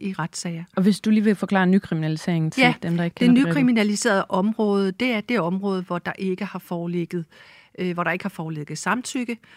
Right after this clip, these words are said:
Speaker 1: De gamle regler om vold og trusler og udnyttelse af en situation, hvor man ikke var i stand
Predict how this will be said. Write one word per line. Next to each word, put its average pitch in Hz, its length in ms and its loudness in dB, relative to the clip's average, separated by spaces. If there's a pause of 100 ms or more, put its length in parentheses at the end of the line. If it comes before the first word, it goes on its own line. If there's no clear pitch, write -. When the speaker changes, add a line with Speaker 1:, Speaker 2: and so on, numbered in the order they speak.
(160)
Speaker 1:
De 220 60 -2
gamle 226 380 4
regler 196 480 0
om 170 420 -4
vold 180 320 -2 (160)
og 147 200 -8
trusler 208 500 -4
og - 380 -8
udnyttelse 202 680 0
af 156 40 -4
en 151 80 -8
situation, 175 580 -6
hvor 180 100 -4
man 165 180 -4
ikke 185 160 -6
var 185 80 -4
i 185 40 -4
stand - 260 -8